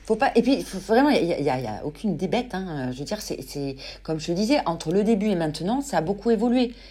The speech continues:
Et c'est le fait d'en parler qui m'a permis d'affiner ma proposition aussi.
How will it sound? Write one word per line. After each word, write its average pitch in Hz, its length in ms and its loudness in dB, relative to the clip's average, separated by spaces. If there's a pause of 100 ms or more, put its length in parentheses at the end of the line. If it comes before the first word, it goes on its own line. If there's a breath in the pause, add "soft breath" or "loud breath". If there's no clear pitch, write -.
(100)
Et 175 80 4
c'est 240 140 2
le 240 100 6
fait 262 160 6
d'en 220 160 4
parler 262 340 2 (300)
qui 180 140 0
m'a 170 120 2
permis 180 300 2
d'affiner 160 340 2
ma 151 120 0
proposition 135 580 -6 (140)
aussi. - 280 -10